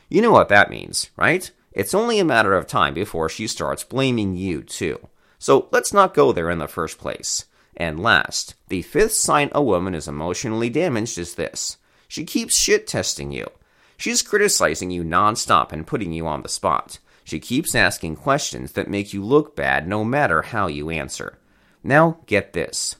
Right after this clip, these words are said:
Shit-testing happens in every relationship. Even happy girlfriends and wives do it to their men sometimes. It's a simple test that helps the ladies see if their men are confident, strong,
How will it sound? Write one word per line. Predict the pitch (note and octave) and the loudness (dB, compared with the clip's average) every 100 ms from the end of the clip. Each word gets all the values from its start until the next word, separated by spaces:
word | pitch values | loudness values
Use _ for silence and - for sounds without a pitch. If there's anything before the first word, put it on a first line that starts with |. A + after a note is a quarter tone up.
| _ | _
Shit-testing | - F#3 G#3+ - D#3+ E3 D3+ D#3 | 0 4 4 2 -4 -2 0 0
happens | D3 F2 - D2 A2 | 4 2 2 -6 -4
in | A#2 | -2
every | F#2+ D#2 | -2 -4
relationship. | D#2 E2 D#2 - - - - - - _ _ - | -4 -4 -4 -8 -10 -10 -10 -14 -20 _ _ -6
Even | G#3+ A3+ A3 | -2 2 0
happy | - A#2 A#2+ A#2+ | 2 0 0 -2
girlfriends | F2+ G2 G2 - C2 F#2 | 2 4 2 0 -8 -4
and | A2+ G2 | -4 0
wives | D#2 - - G2+ | 0 -2 -8 -6
do | A2 A#2+ | 0 2
it | - | 0
to | A2 | 0
their | G#2+ | 0
men | G2 D#2+ | 0 -4
sometimes. | C#2+ D#2+ C2+ E2 C2 - - - - _ _ _ - | -6 -8 -6 -6 -6 -8 -12 -14 -14 _ _ _ -2
It's | A#3+ - | -2 0
a | C#3 | 0
simple | - A#2+ G#2 F2 | 0 0 -2 -6
test | - E2+ G1+ - - | -2 -2 -2 -4 -6
that | D#2+ - | -6 -4
helps | - F2+ F#2+ - | -2 -2 -2 -2
the | G#2 | -2
ladies | A#2+ D#3+ F#2 E2+ F#2 | 2 0 0 -4 -4
see | - D3 G#2 E2 | -2 0 0 -2
if | E2 - | -2 0
their | F#2 | 0
men | G2+ E2+ | 0 -2
are | C2 | -4
confident, | A2 F#2 - A#1+ G#1 - _ - | 0 -2 -2 -10 -12 -16 _ -14
strong, | - - G#2+ B1+ | 4 8 8 8